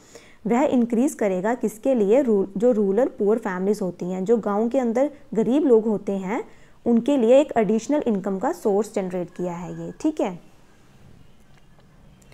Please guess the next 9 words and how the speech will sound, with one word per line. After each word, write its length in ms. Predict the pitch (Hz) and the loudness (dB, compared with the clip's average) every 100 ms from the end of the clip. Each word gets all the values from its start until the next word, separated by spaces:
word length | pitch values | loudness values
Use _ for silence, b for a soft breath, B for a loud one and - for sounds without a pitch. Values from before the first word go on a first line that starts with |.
| b b b | b b b
Next 320 | 254 359 - - | 2 2 0 0
question 400 | 262 294 262 208 | 0 0 0 0
is, 180 | 247 - | -2 -2
India's 480 | 247 220 247 302 - | -2 2 2 2 0
first 220 | 330 453 | -2 0
commercial 480 | - 247 220 220 285 | -2 0 0 0 -2
space 520 | 294 - 220 262 - - | -2 0 2 2 -2 -2
situational 640 | 247 240 226 240 - 339 220 | -2 2 4 4 2 -2 0
awareness 420 | 190 208 233 330 | 0 0 0 0